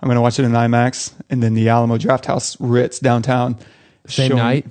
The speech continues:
Speaker 1: Maybe. It depends.
Speaker 2: Do it. You guys
Speaker 1: <laughs>
Speaker 2: just knock it out,
Speaker 1: Just
Speaker 2: dude.
Speaker 1: go back to
Speaker 2: Just
Speaker 1: back.
Speaker 2: go do it. Do it.
Speaker 1: Because they're gonna show it in seventy millimeter film, which
Speaker 2: Yeah.
Speaker 1: if you guys haven't picked up by now, I'm a huge film honk. I love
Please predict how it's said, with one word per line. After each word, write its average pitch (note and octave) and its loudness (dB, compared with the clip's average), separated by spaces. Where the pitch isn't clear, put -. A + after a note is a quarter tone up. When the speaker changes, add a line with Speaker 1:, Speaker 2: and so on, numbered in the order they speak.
Speaker 1:
Maybe. B2+ 0
It A#2 -4
depends. B2 -4
Speaker 2:
Do A2+ 0
it. G#2+ -6
You A#2+ -4
guys G2+ -4
Speaker 1:
<laughs> - -
Speaker 2:
just B2+ -4
knock F#2+ -6
it G#2+ 0
out, G2+ -2
Speaker 1:
Just G2+ -4
Speaker 2:
dude. - 2
Speaker 1:
go B2+ 0
back A#2 0
to - -4
Speaker 2:
Just A#2+ 0
Speaker 1:
back. F#3+ -6
Speaker 2:
go A#2 0
do A2 2
it. G2+ -4
Do A2 2
it. A2 -4
Speaker 1:
Because D#3+ -2
they're E3 0
gonna E3 -2
show F3+ 0
it E3 0
in D#3 -2
seventy E3+ -2
millimeter E3+ 0
film, D3+ 0
which A2+ -4
Speaker 2:
Yeah. A#2+ -4
Speaker 1:
if - -4
you C#3+ 2
guys C3 0
haven't B2 0
picked - -2
up C#3+ 4
by A#2+ 2
now, A#2 2
I'm A#2 0
a A2+ 0
huge B2 0
film B2 0
honk. - -4
I E3 0
love B2 0